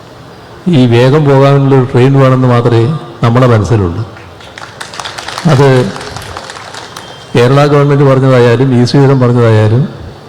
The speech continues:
ഇനി മറ്റാരെങ്കിലും പറഞ്ഞതായാലും നേരത്തെ ഒരു ഘട്ടത്തിൽ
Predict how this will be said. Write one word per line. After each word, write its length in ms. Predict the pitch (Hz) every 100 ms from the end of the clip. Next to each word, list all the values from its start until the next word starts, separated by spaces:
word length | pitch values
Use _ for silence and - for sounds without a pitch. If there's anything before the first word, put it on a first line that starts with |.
| - - - -
ഇനി 120 | 135 131
മറ്റാരെങ്കിലും 600 | 113 123 147 143 147 139
പറഞ്ഞതായാലും 760 | 127 117 117 107 104 113 180 - - - - - - - - - 127
നേരത്തെ 360 | 131 135 147
ഒരു 80 | 143
ഘട്ടത്തിൽ 640 | 135 123 131 139 127 135